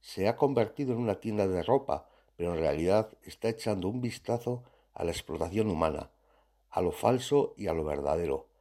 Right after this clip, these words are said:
a la plusvalía escandalosa de los productos exclusivos. En definitiva,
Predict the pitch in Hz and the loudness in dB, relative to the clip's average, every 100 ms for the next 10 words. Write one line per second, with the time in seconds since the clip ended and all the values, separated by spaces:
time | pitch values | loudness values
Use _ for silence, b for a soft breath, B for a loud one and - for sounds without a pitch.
0 | _ - 85 85 - - - 82 107 127 | _ -8 0 0 0 -10 -2 0 2 0
1 | 104 - 87 82 95 - 87 82 - 87 | 0 -4 -4 -2 -4 -2 -4 -4 -8 -10
2 | 95 - - - - - - - 90 - | -10 -12 -12 -12 -14 -14 -16 -12 -10 -4
3 | 92 - - - b b b b b b | -4 -6 -14 -20 b b b b b b
4 | 90 87 92 92 92 107 85 | -4 -4 -2 -2 0 2 2